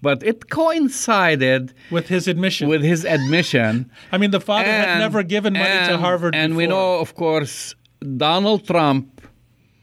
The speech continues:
Speaker 1: has, uh, sued, uh,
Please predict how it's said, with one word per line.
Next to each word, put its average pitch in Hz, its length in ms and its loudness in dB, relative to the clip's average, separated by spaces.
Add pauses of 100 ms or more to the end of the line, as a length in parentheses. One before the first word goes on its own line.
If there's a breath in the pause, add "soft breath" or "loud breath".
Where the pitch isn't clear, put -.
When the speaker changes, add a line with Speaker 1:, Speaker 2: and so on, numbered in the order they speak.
(160)
Speaker 1:
has, 127 720 0 (180)
uh, 123 300 2
sued, 190 720 0 (720 soft breath)
uh, 113 720 2